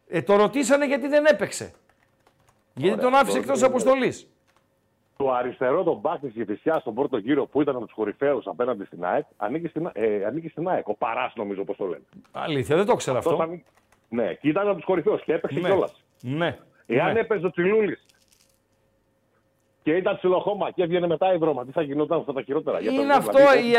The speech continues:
Speaker 1: Ελλάδα
Speaker 2: κάτι.
Speaker 1: της καχυποψίας, ρε φίλε.
Speaker 2: Ε,
Speaker 1: Είναι η
Speaker 2: έλα,
Speaker 1: Ελλάδα,
Speaker 2: ρε
Speaker 1: η
Speaker 2: φίλε.
Speaker 1: ρημάδα. Η ρημάδα, η Ελλάδα
Speaker 2: Έτσι.
Speaker 1: της καχυποψίας. Δηλαδή,
Speaker 2: Λοιπόν,
Speaker 1: να μπεις
Speaker 2: έχω
Speaker 1: μέσα,
Speaker 2: να πω κάτι.
Speaker 1: να χάσεις ένα τέτα τέτ, ξέρω εγώ, και τα λοιπά και τα μετά,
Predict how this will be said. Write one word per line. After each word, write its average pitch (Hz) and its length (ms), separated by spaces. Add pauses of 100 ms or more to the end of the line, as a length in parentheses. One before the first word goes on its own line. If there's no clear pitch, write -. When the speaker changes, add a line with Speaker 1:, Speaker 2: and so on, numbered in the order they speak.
Speaker 1:
Ελλάδα 254 260
Speaker 2:
κάτι. 247 120
Speaker 1:
της - 100
καχυποψίας, 214 800
ρε 151 140
φίλε. 95 380 (160)
Speaker 2:
Ε, 180 240
Speaker 1:
Είναι 247 180
η 233 120
Speaker 2:
έλα, 214 80
Speaker 1:
Ελλάδα, 240 380
Speaker 2:
ρε 226 60
Speaker 1:
η - 20
Speaker 2:
φίλε. 214 100
Speaker 1:
ρημάδα. 214 640
Η 185 180
ρημάδα, 226 520
η 226 120
Ελλάδα 220 380
Speaker 2:
Έτσι. - 160
Speaker 1:
της 220 100
καχυποψίας. 196 840 (360)
Δηλαδή, 170 240
Speaker 2:
Λοιπόν, 233 160
Speaker 1:
να - 60
μπεις 254 200
Speaker 2:
έχω 240 120
Speaker 1:
μέσα, 190 220
Speaker 2:
να 170 60
πω 170 100
κάτι. 165 320 (220)
Speaker 1:
να 170 140
χάσεις 226 280
ένα 240 240
τέτα 220 360
τέτ, 247 300
ξέρω 208 240
εγώ, 226 80
και 226 60
τα 208 120
λοιπά 202 220
και 190 60
τα 180 140
μετά, 233 420